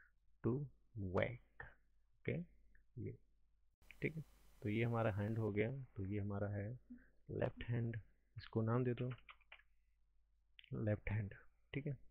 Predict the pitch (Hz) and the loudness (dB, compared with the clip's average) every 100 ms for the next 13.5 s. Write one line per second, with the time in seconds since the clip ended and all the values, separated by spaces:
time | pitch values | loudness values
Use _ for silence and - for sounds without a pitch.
0 | _ - - _ _ _ _ - _ _ | _ -20 -20 _ _ _ _ -20 _ _
1 | - 104 104 - - - 110 104 104 120 | -4 -2 0 -4 -10 -2 0 4 4 2
2 | - 123 117 147 131 - - 104 107 - | 0 0 2 -2 -4 -12 -12 -8 -10 -4
3 | 110 104 117 120 113 120 127 104 - 117 | 0 2 2 2 2 0 0 -2 -2 -4
4 | 113 - _ 110 - 104 101 107 - - | -4 -8 _ -14 -6 -4 -4 -4 -6 -12
5 | - - - - - - - 107 104 101 | -12 -20 -20 -20 -20 -10 -2 0 2 0
6 | - 123 101 - - - 113 135 147 139 | 0 0 0 -2 -12 4 6 8 6 6
7 | 135 135 131 120 120 117 117 131 117 110 | 4 4 2 4 4 2 0 0 0 0
8 | 107 104 104 107 120 185 - - - - | 0 -4 -4 0 2 0 -6 -20 -20 -20
9 | - - 104 98 - - - - - - | -20 -8 -6 -6 -8 -20 -18 -18 -18 -6
10 | 107 - 123 117 123 117 - - 110 117 | -6 -2 0 4 4 4 0 0 0 0
11 | - - 113 117 110 110 - 110 107 107 | -4 -6 0 2 4 2 0 0 2 2
12 | 107 107 104 98 107 110 104 104 101 - | 0 0 0 0 0 0 -2 -4 -2 -2
13 | 107 110 98 98 | 2 2 2 0